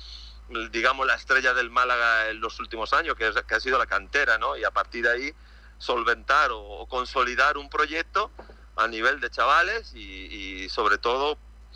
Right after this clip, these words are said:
poco a poco, eh, cumplir los objetivos, y los objetivos no eran ni más ni menos que la realidad de intentar no descender, donde se han pasado momentos muy complicados, y a partir de ahí pues, eh,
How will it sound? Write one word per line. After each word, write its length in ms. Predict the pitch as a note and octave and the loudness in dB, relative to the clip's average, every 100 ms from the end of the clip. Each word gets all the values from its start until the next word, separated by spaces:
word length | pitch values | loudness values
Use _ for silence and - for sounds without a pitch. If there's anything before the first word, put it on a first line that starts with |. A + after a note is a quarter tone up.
| - - - - | -20 -20 -12 -6
poco 240 | - C#3 | -4 -2
a 80 | - | 0
poco, 400 | D#3+ D#3 A#2 F#2+ - - - - - | -2 -2 -6 -6 -14 -20 -20 -14 -8
eh, 180 | F2 G2 | -8 -4
cumplir 340 | B2 A#2 D3 | -4 0 2
los 160 | D3 C#3 | 2 2
objetivos, 520 | C3 C#3+ E3 G#3 G#3 | -4 -2 -2 -2 -2
y 40 | |
los 160 | A#2+ G#2+ | -2 -4
objetivos 420 | G#2+ A#2+ C3+ C3+ | -4 -2 0 0
no 160 | B2+ C3+ | 4 6
eran 220 | C#3+ B2+ | 6 4
ni 100 | A#2 | 0
más 160 | B2+ C3 | 0 0
ni 120 | B2 | -2
menos 280 | C3+ C#3 A#2+ | 0 0 0
que 200 | G2 G2+ | -4 2
la 140 | G2+ | 2
realidad 520 | G#2 G#2 G#2+ G#2+ C#3 | 6 4 4 4 4
de 80 | A#2+ | 4
intentar 400 | A2 F#2+ A#2 A#2+ | -4 -2 2 2
no 200 | A2+ A2+ | 2 -2
descender, 460 | A2+ B2 B2 D#3 G#3 - - - | 0 0 6 8 8 0 -16 -4
donde 220 | G#2 G2 | 0 4
se 100 | G#2 | 6
han 100 | A2+ | 8
pasado 280 | A#2+ B2 A#2 | 8 8 6
momentos 340 | A#2 A#2 A#2 | 6 6 4
muy 180 | A#2 A#2+ | 4 4
complicados, 560 | B2 A#2+ B2 C#3 E3+ F3+ | 6 8 12 12 12 10
y 40 | |
a 60 | C3+ | 10
partir 320 | A2+ - B2+ | 8 8 12
de 100 | C#3+ | 12
ahí 240 | D3+ F#3+ - - - - - - | 12 8 0 -10 -10 -10 -8 8
pues, 380 | B2 A#2 - - | 10 10 6 0
eh, 300 | A2 A#2 | 2 4